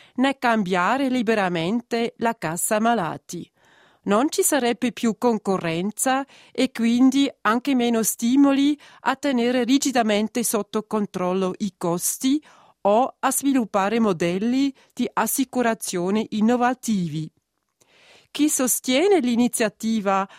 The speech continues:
afferma che si potranno ottenere risparmi sui costi amministrativi. Anche su questo punto il Consiglio federale ha dei dubbi.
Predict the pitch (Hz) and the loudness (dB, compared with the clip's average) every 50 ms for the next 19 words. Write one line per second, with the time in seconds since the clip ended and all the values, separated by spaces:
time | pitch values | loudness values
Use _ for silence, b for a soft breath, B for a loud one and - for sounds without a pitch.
0 | B B B B 220 226 214 - - 202 185 180 185 208 214 233 226 220 220 - | B B B B -2 -2 -2 -2 -4 -2 -2 -2 0 -2 -2 0 0 0 -2 -2
1 | 233 226 - - 240 - - - 202 196 _ - 190 180 180 190 214 220 226 214 | -4 -4 -4 -4 -6 -4 -2 -2 -2 -2 _ -4 -2 -2 0 0 0 0 2 2
2 | 214 - - - 240 247 _ - 277 262 240 220 214 214 226 226 233 233 - - | 0 0 -2 -4 -6 -4 _ -2 0 2 2 2 2 0 0 0 -2 -2 -4 -2
3 | 220 262 262 - - - - 185 180 185 196 233 240 240 - - 247 233 - - | -2 0 0 0 -2 -4 0 0 0 0 0 0 -2 -2 -2 -4 -6 -6 -4 -4
4 | 185 185 180 - - - - 226 - - - 185 190 196 214 240 240 247 226 - | -4 -4 -4 -4 -6 -6 -8 -10 -8 -4 -4 -2 0 0 2 2 2 2 2 0
5 | - 277 277 269 _ - 180 170 156 151 127 143 143 - _ _ _ b b b | -2 -2 -2 -2 _ -4 -6 -4 -4 -4 -6 -8 -8 -10 _ _ _ b b b
6 | b b b b b b b b - 233 285 311 370 349 - 277 - - 226 208 | b b b b b b b b -2 -2 0 0 -2 -2 -2 -2 -2 0 -2 -2
7 | 202 - - 202 170 _ - 208 220 247 269 294 285 - 277 269 269 294 285 B | -2 -2 -4 -6 -6 _ -6 -4 0 2 2 2 2 2 0 0 0 0 -2 B
8 | B B B B B B - 285 277 - - 330 311 302 - - 269 277 285 285 | B B B B B B -4 -4 -2 0 0 2 2 2 2 2 2 2 4 2
9 | 247 - - 233 190 196 196 180 175 170 170 190 214 220 214 - - 185 185 180 | 2 2 0 -2 0 0 0 0 0 0 0 0 0 -2 -2 -2 -4 -4 -2 0
10 | 202 220 220 185 190 202 226 - _ - - 160 139 - - | 0 -2 -2 -2 -2 -4 -6 -6 _ -8 -6 -6 -6 -8 -10